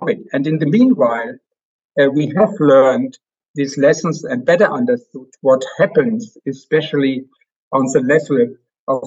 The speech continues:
the cardiocirculatory system and also on the level of the microcirculation, and that there will be potential treatments, uh, which add to the treatment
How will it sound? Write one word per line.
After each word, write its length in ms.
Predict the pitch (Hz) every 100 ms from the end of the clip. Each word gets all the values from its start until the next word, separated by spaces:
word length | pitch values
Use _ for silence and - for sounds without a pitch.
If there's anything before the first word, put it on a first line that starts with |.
| -
the 100 | 131
cardiocirculatory 1120 | 156 156 147 - 143 139 131 127 127 123 117
system 600 | - 190 - 127 120 127 -
and 160 | 131 -
also 380 | 123 135 151 151 139 -
on 100 | 123
the 80 | 117
level 300 | 117 131 139
of 100 | 120 -
the 80 |
microcirculation, 1160 | 117 143 147 151 131 123 - 117 117 120 127 113 - _ _ _
and 220 | 127 123 120
that 160 | 135 - _ -
there 200 | 127 127
will 340 | 127 127 131 131
be 120 | 127 117 104 -
potential 540 | 123 123 123 123 123
treatments, 720 | 123 139 135 123 110 110 - - _ _ _ _ 120
uh, 140 | 110 110 -
which 320 | 131 123 - - 156
add 200 | 156 151 - _ _ _
to 180 | 147 135
the 140 | 131 117
treatment 600 | - 156 160 131 120